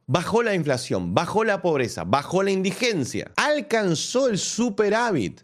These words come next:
Desaceleró el ritmo de endeudamiento del país. Bajó el riesgo país, lo cual nos está ayudando a llegar a la meta, que es poder hacer rollover de la deuda,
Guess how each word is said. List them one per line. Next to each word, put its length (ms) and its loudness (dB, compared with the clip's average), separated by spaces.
Desaceleró 1300 0
el 260 2
ritmo 520 2
de 320 0
endeudamiento 1080 2
del 300 0
país. 800 -2
Bajó 680 0
el 160 2
riesgo 320 2
país, 400 0
lo 200 -2
cual 360 0
nos 440 -2
está 440 0
ayudando 580 0
a 40 0
llegar 240 0
a 40 0
la 100 0
meta, 280 0
que 100 -4
es 60 -2
poder 240 -2
hacer 240 0
rollover 380 2
de 100 0
la 140 2
deuda, 480 0